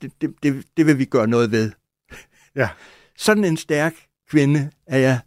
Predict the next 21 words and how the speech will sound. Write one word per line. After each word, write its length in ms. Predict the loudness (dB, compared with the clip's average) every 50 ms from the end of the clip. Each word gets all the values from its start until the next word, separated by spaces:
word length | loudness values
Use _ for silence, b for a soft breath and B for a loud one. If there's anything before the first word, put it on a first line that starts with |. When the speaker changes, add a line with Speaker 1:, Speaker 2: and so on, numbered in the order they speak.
| _ _ _ _ _
Speaker 1:
lillebror 480 | -2 0 2 2 2 2 2 2 2 2
til. 320 | 0 -2 -2 -2 -2 -6 -10 _ b b b b b b b b _ _
Speaker 2:
Og 100 | -10 -10 -10 _
det 220 | -2 -2 -2 0 0
er 80 | 0 0
jo 100 | 0 0
virkelig 460 | 0 -2 -2 -4 -2 -2 -4 -4 -2
også 380 | -2 0 0 0 0 0 -4 -6 -8 -4 -4
et 120 | -4 -4
forbillede 600 | -2 -2 0 0 0 2 2 2 2 2 0 -2
og 160 | 0 0 0
et 80 | 0 0
håb 400 | -2 -2 0 2 2 2 0 -6 -4
om, 260 | -2 -2 -2 -2 -4 _
at 180 | -10 -10 -8 -4
en 160 | -4 -4 -4
plejehjemsoplevelse 1200 | -4 -8 -6 -4 -2 0 0 0 -2 -2 -4 -4 -6 -6 -8 -8 -4 -4 -2 -2 -2 -4 -4 -8
kunne 420 | -8 -10 -10 -6 -2 0 0 0 0
have 320 | -2 -4 -2 0 0 0 B B B B B B B
noget 280 | -2 0 2 2 2 0
sådan 320 | -2 -2 -2 0 0 0